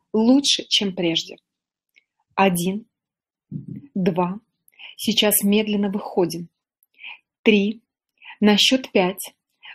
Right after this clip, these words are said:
вы откроете глаза, вы будете чувствовать себя хорошо,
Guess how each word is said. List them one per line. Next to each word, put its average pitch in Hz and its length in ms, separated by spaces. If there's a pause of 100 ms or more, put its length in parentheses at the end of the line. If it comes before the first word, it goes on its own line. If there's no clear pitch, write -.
вы 208 140
откроете 226 460
глаза, 190 480
вы 196 120
будете 208 300
чувствовать 185 580
себя - 300
хорошо, 214 680